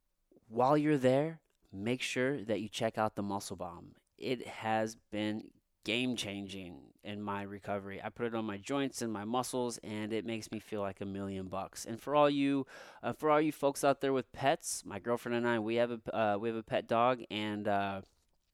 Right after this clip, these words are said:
they have pet drops that you can use for your, for the, for the little fur babies. And, uh, man, it's been game changing. Um, our dog actually has some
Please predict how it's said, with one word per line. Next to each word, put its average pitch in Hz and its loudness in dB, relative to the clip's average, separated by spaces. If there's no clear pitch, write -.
they 101 -4
have 113 -2
pet 147 0
drops 101 2
that 101 -6
you 101 -6
can 101 -6
use 95 -8
for - -14
your, 98 -8
for - -10
the, 101 -4
for 110 -8
the 104 -6
little 104 -6
fur 104 -2
babies. 101 -4
And, 107 0
uh, 98 6
man, 107 0
it's 110 -4
been 117 -2
game 110 0
changing. 110 -2
Um, 98 0
our 156 2
dog 160 4
actually 127 -2
has 110 0
some 104 -8